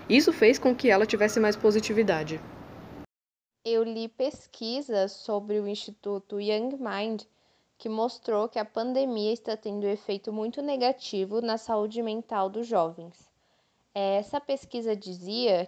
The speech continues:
Speaker 2: que aumentaram os problemas para dormir, ataques de pânico e desejos de automutilação.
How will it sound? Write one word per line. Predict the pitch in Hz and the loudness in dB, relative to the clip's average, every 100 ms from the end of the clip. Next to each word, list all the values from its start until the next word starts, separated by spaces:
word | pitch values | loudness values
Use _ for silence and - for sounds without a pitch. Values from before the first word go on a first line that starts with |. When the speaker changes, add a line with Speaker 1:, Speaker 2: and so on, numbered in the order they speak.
| - | -4
Speaker 2:
que | - | -2
aumentaram | 208 214 214 226 202 196 | -2 -2 -6 -4 -4 -2
os | 196 - | -6 -8
problemas | 208 196 208 262 302 | -8 -2 -2 -2 -4
para | 277 262 254 | -2 -2 -2
dormir, | 226 214 190 180 254 - _ _ _ _ _ | -2 -4 -4 -6 -8 -10 _ _ _ _ _
ataques | 214 214 233 247 - | -10 -2 -2 -2 -8
de | 262 | -8
pânico | - - 202 226 277 - - | -6 -2 0 0 -6 -12 -18
e | - 233 | -10 -2
desejos | 240 247 233 233 220 | 0 2 2 0 -2
de | 214 | 0
automutilação. | 214 220 233 240 240 233 247 294 - 185 170 | 0 0 -4 -8 -6 -4 -2 -4 -6 -6 -6